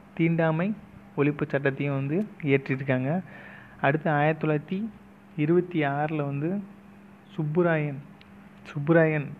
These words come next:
அப்படின்றவர் வந்து கோட்டா முறையை வந்து பரிந்துரைத்தார். சுப்புராயன்றவர் யாரு? ஒரு சுயேட்சை எம் எல் ஏ. அவர் வந்துட்டு ஒரு சுயேட்சையிலேருந்து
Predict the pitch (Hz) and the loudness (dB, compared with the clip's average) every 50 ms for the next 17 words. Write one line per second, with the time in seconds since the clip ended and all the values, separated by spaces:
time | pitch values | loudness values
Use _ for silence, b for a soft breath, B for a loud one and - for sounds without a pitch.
0 | - - 151 143 143 147 143 143 143 139 139 139 139 147 185 233 233 - B B | -8 -6 -6 -4 -4 -4 -2 0 0 0 0 -2 -2 -2 -2 -2 -2 -4 B B
1 | B B B B B B B B B B - - 170 175 175 202 190 175 160 156 | B B B B B B B B B B 2 2 2 4 4 2 0 2 0 0
2 | 151 151 147 143 143 151 160 175 160 - 147 147 147 147 143 139 135 135 - 127 | 0 0 0 0 0 0 -2 -2 0 0 0 0 2 0 2 0 0 0 -2 -4
3 | 123 - - - - - - - - - - - 143 135 156 160 156 156 156 151 | -4 -4 -10 -18 -20 -20 -20 -20 -20 -18 -12 -8 -4 0 0 0 0 0 0 0
4 | 151 151 147 143 143 139 139 135 135 135 147 160 160 151 143 135 135 139 135 131 | 0 0 0 0 -2 -2 -2 -2 0 0 -2 -2 -2 -2 -2 -2 -4 -4 -4 -4
5 | 139 139 143 151 151 151 - 156 143 139 135 135 131 131 135 139 139 139 135 143 | -4 -2 -2 -2 -2 -4 -4 -4 -2 -2 -2 -2 -4 -4 -2 -2 -2 0 0 0
6 | 160 185 196 - - - 151 151 143 139 143 143 139 143 143 143 180 170 160 147 | -2 -2 -6 -10 -10 -8 -6 -4 -2 -2 -2 -2 -2 -2 -2 0 2 4 4 4
7 | 143 139 135 131 135 B B B B B B B B - - 165 160 160 160 165 | 4 4 4 2 0 B B B B B B B B -4 0 4 4 4 6 6
8 | 165 151 151 147 151 160 180 | 6 6 8 6 6 4 4